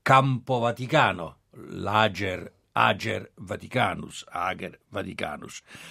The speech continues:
la zona pianeggiante appunto distesa fra il Gianicolo e Montemario, il quartiere Prati, oggi Rione Prati. Questo era, era il territorio.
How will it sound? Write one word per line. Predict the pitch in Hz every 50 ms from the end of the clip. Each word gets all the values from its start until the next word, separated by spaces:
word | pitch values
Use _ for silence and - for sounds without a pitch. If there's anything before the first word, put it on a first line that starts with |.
| - - _
la | - 175 151 151 143 131
zona | 120 120 175 160 147 - - - -
pianeggiante | - - - 147 180 180 156 139 143 127 147 175 165 - 190
appunto | 190 185 185 - 139 127 120 117 - - 151 151 151 143 113 -
distesa | - 120 110 123 147 123 - - - 165 151 139 135 120 107 143 135 127 123 117
fra | - - 135 131 131 131 131 123 120 - _ _ - - - - _ _ -
il | 120 120
Gianicolo | 113 123 139 143 156 156 147 139 135 139 143 139 139 135 135 139 139 135 131
e | 127 123 123 120
Montemario, | 117 120 123 120 120 107 - 123 127 147 160 147 120 113 113 110 113 110 110 110
il | 107 104 -
quartiere | - - 104 101 - - 104 107 98 95 98
Prati, | - 107 120 127 127 110 101 98 95
oggi | 95 95 107 107 101 - 95 90
Rione | 85 90 95 104 107 98 90 92
Prati. | 90 92 - 73 67 - - - - _ - _ _ _ _ _ _ _ _ - - - - - - -
Questo | - - 147 - - - 139 127 -
era, | - 135 120 110 110 107 - _ _ _ _ -
era | 127 120 110 110 110 -
il | 120 107 98 -
territorio. | - - 110 98 92 98 - - 82 82 78 80 82 80 80 -